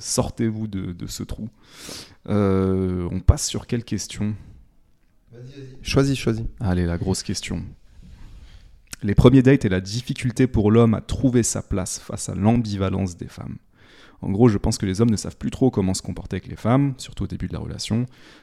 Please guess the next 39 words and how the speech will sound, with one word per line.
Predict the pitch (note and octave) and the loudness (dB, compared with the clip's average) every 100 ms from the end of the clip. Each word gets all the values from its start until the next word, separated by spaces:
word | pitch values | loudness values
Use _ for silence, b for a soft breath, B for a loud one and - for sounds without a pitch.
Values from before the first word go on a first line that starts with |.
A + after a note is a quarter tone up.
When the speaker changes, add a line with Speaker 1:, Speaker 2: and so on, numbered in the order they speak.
| b | b
Speaker 1:
Il | |
y | |
a | E2 | -8
des | |
femmes | E2+ G#2 | -4 -4
qui | - | -6
se | - | -8
revendiquent | F2+ F2+ F#2 - | -8 -6 -8 -8
hyper | A2+ G#2 | -4 0
indépendantes, | F#2+ F2 - F2+ A#2+ B2+ - - _ | 0 -2 -4 0 2 2 -2 -16 _
qui | - | -12
prônent | - F#2 | -4 -2
l'égalité, | F2+ E2+ E2 D#2 G#2 A#2 - b b b b - | 0 -2 -6 -4 -2 -2 -6 b b b b -18
celles | - D#2+ | -14 -12
qui | - | -10
n'aiment | E2 | -8
pas | F2+ | -8
être | E2+ F2+ | -8 -8
invitées, | E2 - - | -8 -8 -6
par | F#2+ | -6
exemple, | F2 G2 A#2 - | -4 -4 -4 -4
et | G2+ | -4
d'autres | F#2 A2 - | -2 -2 -4
qui | - | -6
sont | G#2 | -4
bourrées | G2 A2 A2 G#2+ | -2 0 0 0
d'exigences | G2+ F#2 F#2+ G2+ - | -2 -4 -4 -6 -6
vis-à-vis | G#2+ F#2+ F2+ | -10 -8 -8
des | F2 E2 | -10 -12
hommes. | D2 B2+ - - b b b b - - | -12 -16 -20 -20 b b b b -18 -12
Du | G#2+ | -10
coup, | - F2 E2+ - - | -10 -12 -12 -18 -16
comment | - F#2+ F#2+ F#2 | -10 -6 -6 -6
est-ce | - | -10
que | F#2+ F2+ - - | -10 -10 -12 -10
les | F#2 F2+ - - - F#2+ | -8 -8 -12 -20 -14 -8
hommes | F2 - _ - | -6 -8 _ -20
gèrent | - - - | -16 -16 -14
ça ? | - - | -14 -14